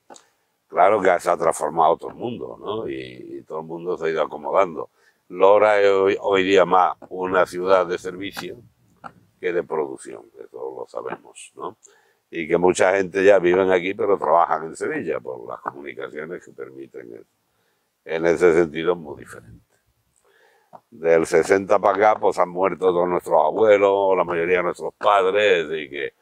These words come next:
hay otra generación distinta. Lo que yo decía de las pedreas,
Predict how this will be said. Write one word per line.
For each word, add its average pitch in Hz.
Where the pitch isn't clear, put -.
hay 101
otra 85
generación 78
distinta. 69
Lo 67
que 76
yo 90
decía 87
de 85
las 80
pedreas, 98